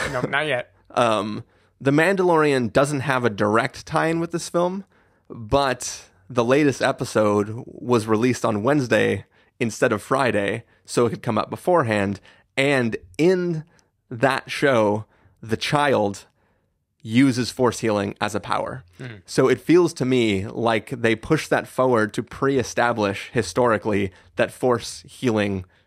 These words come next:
Speaker 1: is a thing that happens. The child, or Baby Yoda as people call him on the internet, um, as we know, know, yeah, uh, so, so he can't talk or anything. So there's no explanation of how he's doing the force healing.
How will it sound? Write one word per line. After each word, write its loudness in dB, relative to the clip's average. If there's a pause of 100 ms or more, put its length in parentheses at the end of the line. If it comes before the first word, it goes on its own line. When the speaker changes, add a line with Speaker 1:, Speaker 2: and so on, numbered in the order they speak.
(160)
Speaker 1:
is -2
a 2
thing -2
that -4
happens. -6 (320)
The -4
child, 2
or 2
Baby 0
Yoda 2
as 0
people -2
call -4
him -6
on -4
the -4
internet, -4 (340)
um, -2 (240)
as 0
we 4
know, 2
know, 0 (440)
yeah, -4 (120)
uh, -2
so, -2
so 2
he 4
can't 0
talk 0
or 0
anything. -4
So 2
there's 0
no 2
explanation -2
of -6
how -2
he's -4
doing -6
the -8
force 0
healing. -6